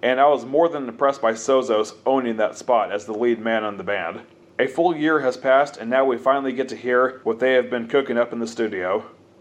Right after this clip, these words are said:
By the way, if you still want to hear Thomas Winkler sing, check out his new solo project band called Angus McSix and the Sword of Power. The lyrical theme is largely focused on He-Man, Masters of the Universe. But for now, let's go back to Gloryhammer.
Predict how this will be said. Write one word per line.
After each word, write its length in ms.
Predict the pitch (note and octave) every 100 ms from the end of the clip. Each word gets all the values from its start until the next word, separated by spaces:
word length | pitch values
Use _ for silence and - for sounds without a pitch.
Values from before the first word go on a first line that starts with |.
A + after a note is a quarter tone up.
| _
By 140 | - E3
the 100 | D3+
way, 320 | D3 F#2+ F2 -
if 140 | C3+
you 60 | C#3
still 240 | C#3 G3
want 160 | F#3+ F3
to 60 | C3
hear 280 | D3+ C#3
Thomas 340 | - D3 A#2 -
Winkler 360 | C3 C3+ G#2
sing, 440 | - C#3 G#2 F#2+ A2
check 200 | - F3
out 160 | F3+ C#3+
his 240 | D3 C3
new 200 | C#3 C#3+
solo 340 | C3 D3+ C#3+ A2+
project 400 | C3 C3+ A#2+ F#2+
band 240 | G#2 A2
called 300 | A2+ G#2+ G#2
Angus 280 | B2 C3 B2
McSix 560 | A2+ G2+ - C3 C3 - -
and 100 | A2+
the 60 |
Sword 240 | G2+ B2 G#2
of 100 | -
Power. 460 | A#2+ G2+ F2 G2+ - - - -
The 80 | A#2+
lyrical 380 | C#3 F#3+ F#3 D3
theme 260 | D3+ D3
is 140 | B2+ G#2
largely 320 | B2+ C3 A#2
focused 440 | A#2 C3 C3 A#2
on 380 | - A2+ A2 A2+
He-Man, 500 | - C#3+ A#2+ A2+ G#2+
Masters 380 | G#2+ A2+ - A2
of 100 | G2+
the 80 | F2+
Universe. 580 | A2 F#2 E2 F2 - - - - _
But 100 | B2
for 140 | A#2 C3
now, 300 | C#3+ D#3 D3+ C3+
let's 140 | C3+
go 100 | E3+
back 180 | D#3+ D#3
to 80 | A#2
Gloryhammer. 680 | A2+ G#2+ F#2 F2 F2 F#2+